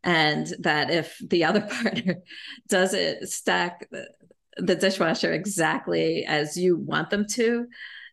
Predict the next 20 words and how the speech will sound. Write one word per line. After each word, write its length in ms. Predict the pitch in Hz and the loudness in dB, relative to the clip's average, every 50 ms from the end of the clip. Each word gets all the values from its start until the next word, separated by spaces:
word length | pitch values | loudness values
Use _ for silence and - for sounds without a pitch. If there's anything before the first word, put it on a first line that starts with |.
| _ - | _ 0
then 380 | 185 175 170 165 165 165 170 | 2 4 4 4 2 2 0
it's 320 | - - 190 185 185 - - - | 0 0 0 0 -2 -4 -2 0
easy 380 | 214 240 370 370 339 311 262 | 2 2 4 4 2 2 2
to, 240 | - - - 202 185 | 0 -2 -2 -2 0
like, 180 | 170 175 170 - | 0 -2 0 0
make 160 | 180 175 180 | 0 0 0
it 80 | 175 180 | 0 0
mean, 140 | 185 165 - | 0 2 2
"Oh, 160 | 180 170 160 | 2 4 4
well, 80 | 165 160 | 4 4
you 160 | 165 170 170 | 4 4 4
really 220 | 180 185 175 175 | 4 4 4 4
don't 200 | 165 160 156 151 | 2 2 0 -4
care 180 | - 190 165 160 | -4 -2 -2 0
about 320 | 156 143 147 151 - - 160 | 0 0 -2 -4 -2 -2 0
me, 500 | 160 170 165 160 143 143 143 147 151 135 - | 2 4 4 4 2 0 -2 -4 -6 -4 -4
right? 280 | - 156 147 - - - | -2 -2 -2 -2 -2 -4
Because 260 | 151 - 180 147 - | -4 -4 -4 -2 -2
you're 80 | 151 | -2
not 360 | 156 156 156 156 156 151 - | 0 0 2 2 2 0 -2